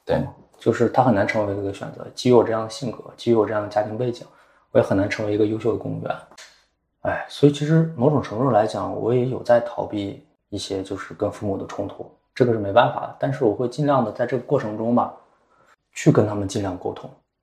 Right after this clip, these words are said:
Speaker 2: 就他们也很偏执，然后我也很偏执。我最开始选择就是说直接就是把这个冲突放大，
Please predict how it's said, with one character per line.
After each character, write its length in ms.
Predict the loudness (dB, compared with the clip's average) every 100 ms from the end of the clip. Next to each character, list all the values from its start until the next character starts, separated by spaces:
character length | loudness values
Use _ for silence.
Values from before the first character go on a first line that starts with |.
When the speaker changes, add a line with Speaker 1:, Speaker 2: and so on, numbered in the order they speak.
| _
Speaker 2:
就 140 | -6 -6
他 200 | 2 6
们 120 | 6
也 60 | 4
很 140 | -2
偏 240 | -10 -12
执， 160 | -12 -14 -20 _ _ -6
然 100 | -2
后 60 |
我 160 | 0 4
也 60 | 2
很 160 | 0
偏 240 | -10 -10 -10
执。 200 | -12 -18 _ _
我 100 | -8
最 100 | 0 4
开 140 | 4
始 60 | 2
选 240 | -2 -4
择 100 | -2
就 140 | 2
是 80 | 2
说 160 | 0 -4
直 180 | -4 -6
接 120 | -4
就 260 | -2 -4
是 100 | -6
把 160 | -4 -2
这 80 | -2
个 80 | -6
冲 200 | -8 -6
突 120 | -6
放 220 | 0
大， 60 | 2